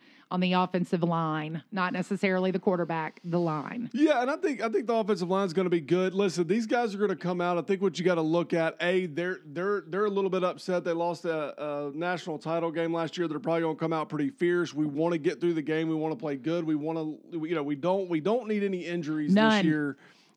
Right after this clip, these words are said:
Speaker 2: Um, and I look for our defense to play a little bit better this year, Wendy.
Speaker 1: Well, I think
Speaker 2: Um,
Speaker 1: they should.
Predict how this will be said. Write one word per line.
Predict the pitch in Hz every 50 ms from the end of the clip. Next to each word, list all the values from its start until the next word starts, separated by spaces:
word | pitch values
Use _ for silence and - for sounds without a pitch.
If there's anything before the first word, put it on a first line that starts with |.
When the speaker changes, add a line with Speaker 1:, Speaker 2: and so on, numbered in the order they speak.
| - -
Speaker 2:
Um, | 151 156 156 156 151 151 151 143
and | - 170 170
I | 170
look | 180 190 247 262 226 226
for | 269 254
our | 220
defense | 165 170 214 240 214 226 202 -
to | - 156
play | 139 170 160
a | 156 151
little | 151 151 139
bit | 139 135 -
better | 127 143 139 139 139
this | 131 135 131 - 147
year, | 139 135
Wendy. | 123 131 135 135 143 147 147 147 -
Speaker 1:
Well, | 240 233 -
I |
think | - 294 285
Speaker 2:
Um, | -
Speaker 1:
they | 269 233 190
should. | 156 - - - 247 240 240 220 202 196 185 175